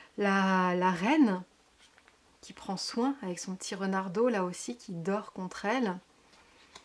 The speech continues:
Le roi qui maîtrise ses émotions et va vous apprendre à maîtriser les vôtres. Et ensuite on arrive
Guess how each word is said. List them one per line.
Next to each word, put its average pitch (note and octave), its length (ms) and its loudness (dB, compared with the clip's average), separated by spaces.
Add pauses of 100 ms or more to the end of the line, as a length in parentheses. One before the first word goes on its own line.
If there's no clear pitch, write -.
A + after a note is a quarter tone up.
(500)
Le F#3+ 80 -4
roi G3 260 -2
qui A#3+ 160 -10
maîtrise G3 420 -4
ses G3 300 -4
émotions F#3+ 400 -2
et A3+ 60 -2
va F#3+ 120 -2
vous F3 200 -4
apprendre F#3+ 320 -6
à F3+ 80 -6
maîtriser G3 480 -4
les F#3 100 0
vôtres. A#3+ 440 -4 (2000)
Et B3+ 260 2
ensuite G#3+ 480 -6
on F#3 100 -2
arrive G#3 360 -4